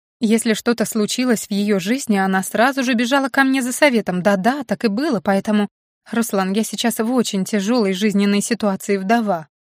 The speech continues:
С работой напряженка, да, откровенно говоря, я не считаю, что создана для работы. Зачем красивым женщинам работать? Мы должны следить за собой и". Фальшиво-кокетливая пауза, во время которой Коваль захотел сплюнуть от отвращения.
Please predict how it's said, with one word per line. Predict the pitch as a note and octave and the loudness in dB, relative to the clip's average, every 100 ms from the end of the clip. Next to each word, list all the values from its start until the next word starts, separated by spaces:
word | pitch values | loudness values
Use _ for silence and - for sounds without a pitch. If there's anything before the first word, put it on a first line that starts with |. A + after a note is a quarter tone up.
| _ _ | _ _
С | - | 0
работой | C4 B3+ D4+ G#3 | 2 2 2 2
напряженка, | F#3+ F#3+ F#3 G#3 C4 B3+ G3 | 2 0 0 0 0 0 -2
да, | F3+ A#3+ A3 | 0 0 0
откровенно | - G#3+ G#3+ B3 A3 | 0 0 4 4 4
говоря, | A3+ A3+ B3 | 4 4 4
я | A#3 A3 | 4 4
не | A3 | 2
считаю, | - A3+ C#4+ D4 G3 | 2 0 4 4 2
что | - G3 | 0 -2
создана | - G3+ F#3 G3 G3+ | 0 -2 0 0 2
для | G3 G#3 | 4 6
работы. | A#3 G#3 E3 F3 - _ _ | 6 2 -4 -8 -10 _ _
Зачем | C4+ D4+ - A3+ G3 | 0 2 4 2 2
красивым | G#3+ G#3 G#3 D4 G3+ | 2 0 2 2 2
женщинам | G3 G3+ - G3+ G#3 | 2 0 2 2 4
работать? | G3+ F3 F3 - _ _ _ | 2 0 -10 -16 _ _ _
Мы | G3+ G3+ | 0 2
должны | G3 G3 F#3 G3+ | 4 2 2 2
следить | - G#3 F#3+ G3+ | 2 -2 -2 -2
за | F3+ | -2
собой | - G3+ G#3+ C#4 - | 2 4 4 0 -2
и". | A3+ G#3 G3+ - _ _ _ _ | 0 0 0 -4 _ _ _ _
Фальшиво-кокетливая | - G#3+ G3 A#3+ G#3 G3+ G3+ - G3+ G#3 G3 G3 | 2 2 2 2 2 2 0 -2 -2 0 4 2
пауза, | A#3+ B3+ A3 F3 E3 _ _ | 2 2 0 -2 -6 _ _
во | A#3 | 0
время | B3+ D4+ B3+ | 2 4 4
которой | A3+ A3 D4 A#3 | 2 2 2 2
Коваль | - C#4 A#3+ G3 | 0 0 2 0
захотел | G3 - G3+ A#3+ - - | 0 -2 -2 -2 -4 -8
сплюнуть | - - C4 G#3 F3+ - | -8 -2 2 2 0 -4
от | - | -4
отвращения. | F3+ G3 G#3 - F#3+ E3 D#3+ | -2 0 -2 -2 -4 -4 -10